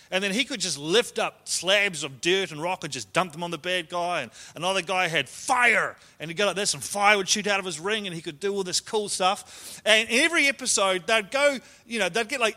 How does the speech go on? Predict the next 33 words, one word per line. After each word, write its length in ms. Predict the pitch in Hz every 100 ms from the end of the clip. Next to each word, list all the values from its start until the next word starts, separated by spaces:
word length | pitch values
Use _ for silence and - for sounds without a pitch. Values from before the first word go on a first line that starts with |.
| -
eighty 260 | 240 254
percent 320 | - 233 247 226
of 80 |
the 60 | 208
way 220 | 208 202
there 260 | 196 208 220
and 80 | 180
then 100 | 180
realize 340 | 196 202 196
they 100 | 165
just 200 | 160 -
couldn't 280 | - 262 214 _ -
quite 680 | - - 262 269 285 - - _ _
defeat 300 | - 240 262
the 80 | 214
bad 320 | 196 233 233
guy. 300 | 240 240 247 247 - - -
And 120 | 180
so 140 | 208
then 200 | 190 254
they 120 | 247 214
would 180 | 196
do 160 | 160 196
something 300 | 190 196 170
that 160 | 151 151 - -
Ghostbusters 640 | 196 202 - 180 147 156 139
would 200 | 135 113 -
frown 520 | - - - 190 180
upon. 340 | 123 117 120 - _ -
They'd 180 | 147
cross 240 | - 208 -
streams 640 | - 208 160 113 120 - - - - -
and 300 | 160 160